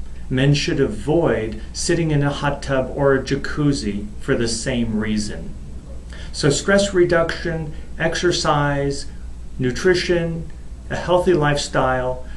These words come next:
will all make a big difference for you to not only conceive,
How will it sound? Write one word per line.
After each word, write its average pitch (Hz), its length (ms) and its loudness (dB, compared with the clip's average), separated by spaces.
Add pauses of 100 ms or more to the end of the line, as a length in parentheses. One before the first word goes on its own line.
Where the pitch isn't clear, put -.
(120)
will 190 160 6
all 196 160 6
make 170 180 6
a 156 60 0
big 151 320 2
difference 135 400 0
for - 140 -2
you 131 220 0
to 135 200 -2
not 143 260 4
only 139 260 2
conceive, 165 720 -2